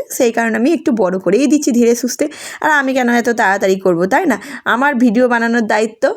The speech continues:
তোমাদের দেখার দায়িত্ব, তোমরা কীভাবে দেখবে সেটা তোমাদের দায়িত্ব, আর আমার ভিডিও কীভাবে বানাবো সেটা আমার দায়িত্ব। চলো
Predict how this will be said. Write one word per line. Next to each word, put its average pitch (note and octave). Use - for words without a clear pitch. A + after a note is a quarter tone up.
তোমাদের F3+
দেখার A#3+
দায়িত্ব, C#4
তোমরা F#3+
কীভাবে A3+
দেখবে A#3
সেটা G#3+
তোমাদের B3+
দায়িত্ব, C4+
আর F3+
আমার F#3
ভিডিও G3
কীভাবে A3
বানাবো F#3
সেটা G#3
আমার G#4+
দায়িত্ব। A3+
চলো B3